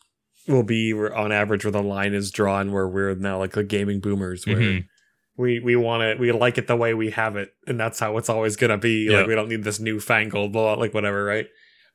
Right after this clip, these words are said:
Speaker 1: Uh, to, like, to its credit, to be fair, like, you say what you will about Fortnite, but the fact that they're trying to do stuff like that, that's just different.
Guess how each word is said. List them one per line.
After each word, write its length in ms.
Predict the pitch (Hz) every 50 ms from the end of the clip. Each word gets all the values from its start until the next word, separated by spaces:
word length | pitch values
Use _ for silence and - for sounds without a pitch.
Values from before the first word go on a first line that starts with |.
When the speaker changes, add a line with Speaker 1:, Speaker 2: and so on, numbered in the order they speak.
| -
Speaker 1:
Uh, 120 | - - -
to, 240 | - - 151 160 156
like, 260 | 160 143 131 - -
to 180 | - - 165 170
its 140 | 160 - -
credit, 380 | - - 139 131 107 95 - -
to 60 | -
be 60 | 120 107
fair, 320 | - - 107 95 90 90
like, 340 | 90 92 92 95 95 - - _ _ _ _ _ _ _ _ _ _ _ _ -
you 80 | 147
say 160 | 131 - 156
what 80 | 165 175
you 100 | 160 135
will 120 | 135 139
about 200 | 135 120 117 107
Fortnite, 500 | 101 - 110 107 117 107 90 92 - -
but 100 | 127 -
the 80 | - 131
fact 220 | 127 - 131 135 131
that 100 | 156 151
they're 140 | 139 135 123
trying 500 | - - - - 123 113 110 113 123 123
to 80 | 104 117
do 280 | 104 101 98 104 127 135
stuff 320 | - - 185 180 - -
like 180 | - 104 104 -
that, 320 | 202 196 226 233 - - _ -
that's 180 | 131 139 135
just 200 | 135 147 135 104
different. 480 | - 123 120 - 190 196 226 247 262